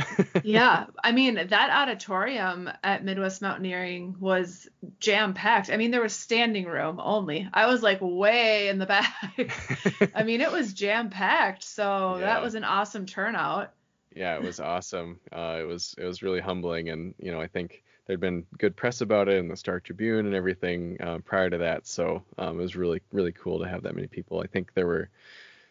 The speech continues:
Speaker 2: um, hundred thirty or hundred fifty people. Hundred thirty sounds more reasonable. <laughs> In a
Speaker 1: Yeah.
Speaker 2: not, not super big auditorium. <laughs>
Speaker 1: <laughs>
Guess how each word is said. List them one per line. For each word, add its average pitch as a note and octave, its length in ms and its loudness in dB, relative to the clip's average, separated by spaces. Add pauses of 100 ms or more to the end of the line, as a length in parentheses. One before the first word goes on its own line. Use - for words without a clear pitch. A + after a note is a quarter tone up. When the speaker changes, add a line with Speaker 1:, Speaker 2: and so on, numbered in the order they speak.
(240)
Speaker 2:
um, D#2 500 -2 (240)
hundred F2 300 -2
thirty E2+ 240 2
or E2+ 100 2
hundred F2 300 -4
fifty F2+ 300 -6
people. F2+ 420 -4 (240)
Hundred G#2 200 2
thirty E2+ 220 -4
sounds - 320 -8
more G2+ 100 -4
reasonable. G#2 480 -4 (140)
<laughs> - 1500 -4
In G#2 160 4
a F#2+ 40 8
Speaker 1:
Yeah. F#2 160 6
Speaker 2:
not, G2 240 2 (160)
not A#2 200 2
super G#2+ 280 -4
big F#2 180 2
auditorium. F2+ 600 0 (180)
<laughs> - 220 -6 (640)
Speaker 1:
<laughs> A#3+ 80 -4